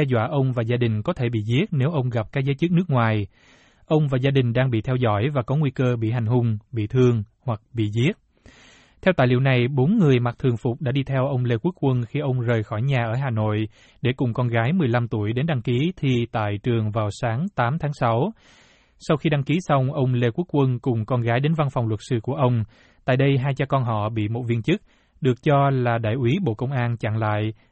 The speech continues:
và bị khoảng tám người đàn ông bao vây. Ông Quân viết trên Facebook,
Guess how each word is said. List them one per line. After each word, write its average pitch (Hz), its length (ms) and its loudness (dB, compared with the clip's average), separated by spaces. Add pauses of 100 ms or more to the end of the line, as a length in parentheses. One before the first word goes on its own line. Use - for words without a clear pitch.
(120)
và 135 120 0
bị 120 140 0
khoảng 110 340 -2
tám 147 260 0
người 160 80 2
đàn 113 120 0
ông 117 180 -4
bao 113 120 -2
vây. 110 320 2 (440)
Ông 123 200 -2
Quân 117 260 0
viết 127 220 -2
trên 123 160 0
Facebook, 123 460 -2